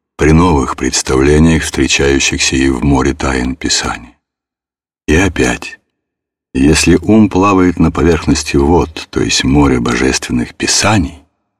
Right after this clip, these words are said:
и не может проникнуть мысли Писания до самой глубины, уразуметь все сокровища, таящиеся в глубине его, то есть его самого, что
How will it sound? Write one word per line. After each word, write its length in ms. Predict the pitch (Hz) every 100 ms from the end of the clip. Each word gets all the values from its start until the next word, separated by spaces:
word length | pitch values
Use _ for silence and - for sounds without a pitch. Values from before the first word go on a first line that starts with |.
| -
и 100 | 92
не 140 | 104
может 360 | 117 127 85 76
проникнуть 600 | 65 65 69 - 71 -
мысли 380 | 78 78 80 80
Писания 800 | 80 82 - 90 92 98 98 - - - -
до 200 | 71 80
самой 340 | - 76 78
глубины, 720 | 76 78 80 80 87 90 90 _ _ -
уразуметь 640 | 73 76 76 73 85 -
все 240 | - 71
сокровища, 800 | - - - 78 98 67 - -
таящиеся 760 | - 60 64 60 - 65 - 67
в 80 |
глубине 580 | 69 69 76 78 104 104
его, 440 | 64 57 55 - _ _ _ _ _ _ _ -
то 120 | 67
есть 280 | 65 64 -
его 180 | 71 71
самого, 480 | - 73 76 110
что 380 | 123 - - 76